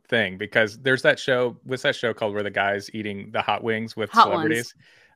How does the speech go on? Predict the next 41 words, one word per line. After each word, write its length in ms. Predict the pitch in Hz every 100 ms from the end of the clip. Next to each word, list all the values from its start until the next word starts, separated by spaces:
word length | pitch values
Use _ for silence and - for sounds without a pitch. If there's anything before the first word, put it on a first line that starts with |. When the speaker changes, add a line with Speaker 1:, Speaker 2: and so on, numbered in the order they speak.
| - 127
Speaker 1:
I, 60 | 127
I 40 | 135
would, 240 | 135 117
I 120 | 120
would 160 | 123 113
tap 260 | 123 107 120
out 240 | 107 92 _
<laughs> 80 |
after, 340 | 117 - - 139
like, 220 | 139 110 - 294
Speaker 2:
<laughs> 100 | -
Speaker 1:
three 320 | 135 120 104
hot 220 | 107 104
wings. 340 | 104 95 92 - _
Cereal, 420 | - 143 180 113
I 120 | 95 117
could 140 | 101
go 120 | 101
all 160 | 95 92
day. 260 | 101 117 - _ _ -
Speaker 2:
That's 180 | 622 622
what 100 | 554
I'm 300 | 554 508 622
saying. 160 | 196 185
It 80 | 202
gives 140 | 294
people 240 | - -
time 300 | 226 202 214
to 80 | 226
kind 240 | - 202 202
of, 120 | 180
like, 180 | 170 190
it, 100 | 233
it's, 180 | 240 - -
it's 140 | 294
a 40 | 320
comfort 480 | - 285 277 190
zone, 220 | 170 143 151
I 80 |
think, 300 | 160 165 139
with, 180 | 160 156